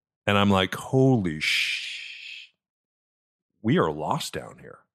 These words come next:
We get to the third one, and he grabs my hand and he slaps it onto the line. And, and, and I feel like I am some little kid that just got chewed out in school.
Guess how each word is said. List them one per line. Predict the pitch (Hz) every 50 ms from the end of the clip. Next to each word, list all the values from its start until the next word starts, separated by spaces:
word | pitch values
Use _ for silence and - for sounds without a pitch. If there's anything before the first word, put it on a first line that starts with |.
| _ _ _ _ _ _ _ _ _ _ _ _ _ _ _ _ _ _ _ _ _ _ _ _ _ _ _ _ _ _ _ _ _ _ _ _ _ _ _ -
We | 107 113 123 143
get | 143 180 - - -
to | 151 135
the | 117 104
third | - - - 131 131 131 117 101
one, | 90 76 65 52 53 64 - _ _ -
and | - 110 113
he | 110
grabs | 101 87 107 110 117 127 135 127 143
my | 131 120
hand | 107 107 120 123 120 113 110 101
and | 92 92
he | 92 90 85
slaps | - - - - 123 123 120 120 - - 127
it | 117 110
onto | 110 110 107 107 104
the | 95 92
line. | 90 98 101 95 95 85 76 69 69 73 87 110 - _ _ _ - _ _ _ _ _ _ -
And, | 107 104 101 98 95 95 95 92 92 92 92 92 95 98 -
and, | - 104 104 101 101 98 95 - -
and | 107 104 98 104
I | 104 104 113 123
feel | 113 - - 131 127 117 110
like | 104 101 95 95 92 - - -
I | 98 98 98 98
am | 98 95 90 87 87 87 82 78 85 -
some | - - - 131 117 117
little | 117 113 107 101
kid | 90 - - 110 101 92 85
that | 90 87
just | 80 101 98 -
got | - 104 85 71 -
chewed | - - 123 110 95
out | 98 92 90 -
in | 90
school. | 87 - - - - 120 107 95 85 73 69 80 113 123